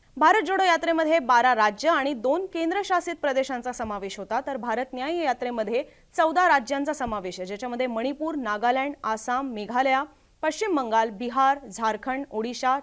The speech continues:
छत्तीसगड, उत्तर प्रदेश, मध्य प्रदेश, राजस्थान, गुजरात आणि महाराष्ट्राचा समावेश होतो. भारत जोडो यात्रेमध्ये पंच्याहत्तर जिल्हे कव्हर झालेले, तर भारत न्याय यात्रेमध्ये पंच्याऐंशी जिल्हे कव्हर होणार आहेत. लोकसभेच्या मतदारसंघांचा विचार करायचा झाला,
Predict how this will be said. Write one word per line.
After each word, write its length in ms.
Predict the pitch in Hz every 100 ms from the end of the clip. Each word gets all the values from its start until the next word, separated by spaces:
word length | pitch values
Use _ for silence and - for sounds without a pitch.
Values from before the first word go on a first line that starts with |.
| -
छत्तीसगड, 560 | 220 - 254 220 254 -
उत्तर 260 | 233 - 339
प्रदेश, 360 | 277 196 196 -
मध्य 240 | 214 220
प्रदेश, 380 | 285 233 214 214
राजस्थान, 560 | 208 226 311 - 208 180
गुजरात 360 | 202 220 262 185 - _ _
आणि 220 | 233 226 311
महाराष्ट्राचा 640 | 233 240 269 262 254 247
समावेश 440 | 240 202 185 180 180
होतो. 200 | 160 156 _ _ _ _ _ _ -
भारत 320 | 320 392 392
जोडो 180 | 381 370
यात्रेमध्ये 540 | 339 - 320 294 302
पंच्याहत्तर 640 | 302 277 269 349 339 359
जिल्हे 260 | 311 277 269
कव्हर 260 | 269 254
झालेले, 380 | 254 247 233 254
तर 160 | 262 262
भारत 360 | 226 214 240
न्याय 280 | 240 240 330
यात्रेमध्ये 560 | 294 - 233 226 208 240
पंच्याऐंशी 640 | 240 262 262 302 294 302
जिल्हे 260 | 240 226 233
कव्हर 240 | 233 202
होणार 260 | 202 185 170
आहेत. 140 | - _ _ _ _ _
लोकसभेच्या 640 | 285 370 427 392 359 349
मतदारसंघांचा 800 | 349 294 285 302 302 294 277 277
विचार 280 | 254 247 247
करायचा 320 | 240 233 226
झाला, 280 | 220 214 247